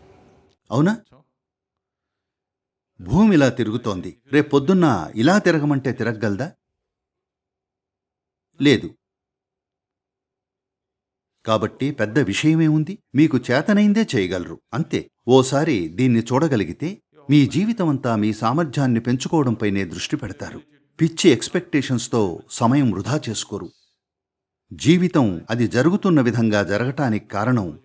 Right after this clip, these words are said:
కేవలం మీరు కోరుకోవడం వల్ల కాదు, మీకున్న సామర్థ్యం వల్లే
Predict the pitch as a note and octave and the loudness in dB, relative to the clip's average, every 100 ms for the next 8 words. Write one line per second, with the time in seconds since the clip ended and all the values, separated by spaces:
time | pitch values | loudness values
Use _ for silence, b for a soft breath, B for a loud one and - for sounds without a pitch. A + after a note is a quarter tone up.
0 | - B2+ F3 G#3 F#3+ G2+ E2 - G#2+ B2+ | -2 2 4 4 2 0 -4 -4 0 2
1 | G#2+ A2+ D3 G3+ F#3+ E3+ C3+ G#2 G2 F#2+ | 0 0 0 2 2 2 2 0 -2 -6
2 | E2 F2 _ A2 A2+ A2+ B2+ C3+ - G#2+ | -8 -12 _ 0 0 0 -2 -2 -2 -2
3 | D3+ E3+ C3+ C#3 A2+ G#2+ G#2 F2+ D#2 | 0 0 2 2 2 2 0 -2 -8